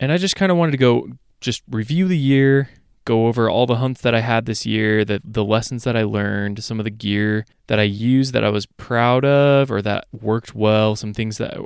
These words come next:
are improving for next year, and some things that might be helpful for you going into your next season. So this year started out with spring turkey in, in twenty twenty, and, um, you, you can go back and listen to these episodes that I did. I did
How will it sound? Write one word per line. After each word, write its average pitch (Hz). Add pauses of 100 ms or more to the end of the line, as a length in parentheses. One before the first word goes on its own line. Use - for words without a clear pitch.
are 113
improving 113
for 110
next 107
year, 113
and 101
some 101 (220)
things 110
that 113
might 107
be 107
helpful 113
for 110
you 117
going 104
into 104
your 107
next -
season. - (140)
So 123
this 147
year 143 (180)
started 123
out 113
with 110
spring 113
turkey 107
in, 107
in 120
twenty 110
twenty, 104 (220)
and, 107
um, 104
you, 123
you 139
can 139
go 127
back 110
and 107
listen 107
to 107
these 104
episodes 101
that 104
I 101
did. 98
I 101
did 107